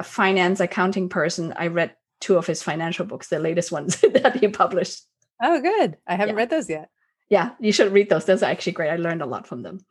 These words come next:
Speaker 1: Before we dive into the several of our favorite lessons, right?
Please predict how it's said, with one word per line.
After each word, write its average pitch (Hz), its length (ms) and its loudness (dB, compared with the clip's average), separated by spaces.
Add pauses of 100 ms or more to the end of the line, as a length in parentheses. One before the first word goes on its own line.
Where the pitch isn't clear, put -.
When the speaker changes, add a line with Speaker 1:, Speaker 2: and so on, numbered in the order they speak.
(120)
Speaker 1:
Before 269 360 6
we 339 100 6
dive 240 280 4
into 240 220 4
the 185 320 6
several 226 360 4
of 196 160 4
our 190 140 6
favorite 196 380 4
lessons, 170 400 0
right? 143 280 0